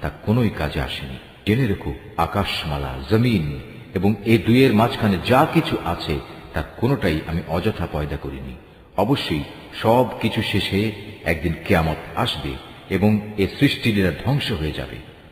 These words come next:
অতএব হে নবী, তুমি পরম ঔদাসীন্যের সাথে ওদের উপেক্ষা করো। নিশ্চয়ই তোমার মালিক হচ্ছেন এক মহাস্রষ্টা, মহাজ্ঞানী।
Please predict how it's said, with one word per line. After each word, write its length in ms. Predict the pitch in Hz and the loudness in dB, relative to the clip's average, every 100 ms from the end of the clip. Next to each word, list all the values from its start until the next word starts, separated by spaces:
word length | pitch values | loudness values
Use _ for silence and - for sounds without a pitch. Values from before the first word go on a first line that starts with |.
| - - | -16 -2
অতএব 360 | 90 - 76 71 76 | -2 0 -4 -6 -6
হে 100 | 76 | -4
নবী, 380 | 78 87 107 69 - - - - | -2 0 -2 -2 -12 -18 -12 0
তুমি 140 | 117 | 2
পরম 440 | - 123 135 143 139 - - 110 | 6 6 8 6 4 -2 -2 2
ঔদাসীন্যের 600 | 120 135 - 135 120 110 | 4 4 4 2 2 0
সাথে 440 | - 95 120 123 - - - | 0 0 2 0 -2 -10 -4
ওদের 160 | 82 - | -4 -4
উপেক্ষা 420 | - - - - 82 | -4 -2 -2 -2 -6
করো। 280 | 65 64 - - - - - | -6 -8 -12 -18 -20 -14 -4
নিশ্চয়ই 540 | 107 107 - 87 73 | 0 0 -2 -4 -4
তোমার 260 | 71 80 78 73 | -4 -4 -2 0
মালিক 320 | 90 110 123 | 2 2 0
হচ্ছেন 400 | 127 - - 135 131 - - | -2 -2 -2 -2 -4 -10 -6
এক 120 | 90 - | -6 -4
মহাস্রষ্টা, 840 | 78 92 82 76 - 139 - 73 65 - - - - | -2 -2 -2 -6 -6 -6 -6 -10 -10 -14 -20 -20 -8
মহাজ্ঞানী। 680 | 80 73 73 - 76 69 | -4 -2 -4 -6 -6 -6